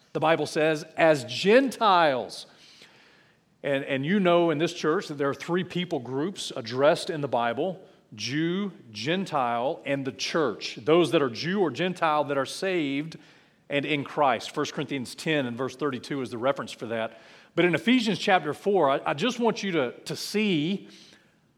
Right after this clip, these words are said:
what a Gentile walks like. Look at verse seventeen to nineteen. The Bible says, "This I say, therefore, and testify in the Lord, that ye henceforth," listen, "walk not as other Gentiles walk."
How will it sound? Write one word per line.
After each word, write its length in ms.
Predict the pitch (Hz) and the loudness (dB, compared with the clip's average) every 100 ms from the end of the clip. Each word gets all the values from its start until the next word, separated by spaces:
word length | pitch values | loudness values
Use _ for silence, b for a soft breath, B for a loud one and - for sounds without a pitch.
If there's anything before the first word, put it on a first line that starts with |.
| _ - | _ -4
what 120 | 160 | -4
a 60 | |
Gentile 580 | 107 139 180 - 147 123 | -2 -2 -2 0 0 0
walks 340 | 113 131 131 - | 0 0 0 -4
like. 280 | 110 98 | -6 -4
Look 120 | 160 185 | -2 0
at 60 | |
verse 300 | 143 147 - - - _ _ _ | 0 0 -2 -12 -20 _ _ _
seventeen 500 | - 175 143 127 143 | -4 -2 0 -4 -6
to 60 | 113 | -4
nineteen. 400 | 123 127 127 117 | -4 -4 -6 -6
The 40 | |
Bible 260 | 117 147 151 | 0 0 0
says, 280 | 156 120 - B B B | -2 -4 -6 B B B
"This 240 | 151 185 | 0 4
I 120 | 180 | 4
say, 260 | 151 190 170 | 4 2 2
therefore, 380 | 156 151 156 147 | 2 0 0 -4
and 80 | - | -2
testify 520 | 180 - 156 160 147 | -2 -2 -2 -2 -2
in 60 | |
the 80 | 135 | -2
Lord, 320 | 135 160 139 | 0 2 2
that 160 | 165 160 | 2 0
ye 120 | 156 | 0
henceforth," 640 | 131 240 233 180 160 165 | 0 0 0 -2 0 0
listen, 320 | - 196 156 120 b b b b | 0 -2 -2 -8 b b b b
"walk 480 | 117 139 208 240 - | -2 6 8 8 2
not 560 | 175 208 196 147 - - - _ _ _ _ _ - | 2 6 6 6 2 -6 -20 _ _ _ _ _ -2
as 200 | 156 147 | 0 4
other 260 | 170 208 208 | 4 6 6
Gentiles 640 | 135 185 185 160 156 135 | 4 -2 0 0 0 0
walk." 380 | 120 127 110 - | -2 -2 -2 -4